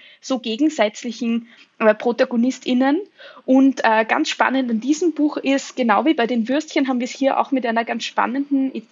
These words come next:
Erzählperspektive und Struktur zu tun, denn wir bekommen die inneren Monologe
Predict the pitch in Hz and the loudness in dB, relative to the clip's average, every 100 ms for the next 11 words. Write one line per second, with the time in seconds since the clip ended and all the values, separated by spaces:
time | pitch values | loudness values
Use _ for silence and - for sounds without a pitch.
0 | - 220 233 240 285 240 - 240 - 277 | -4 -4 -2 -4 -2 -4 -4 -10 -2 -2
1 | 320 311 269 - - - - 247 294 415 | 0 -2 -4 -8 -14 -16 -6 -2 -2 -2
2 | - 302 294 311 466 - - - - 269 | -4 0 2 0 -4 -12 -20 -20 0 0
3 | 254 277 285 - 247 254 247 247 254 _ | 2 0 -2 2 2 4 0 -2 -8 _
4 | _ 247 240 233 240 320 392 339 277 262 | _ -4 -2 -2 0 2 4 6 4 4
5 | 254 254 254 240 320 349 220 294 | 2 2 4 4 4 2 0 0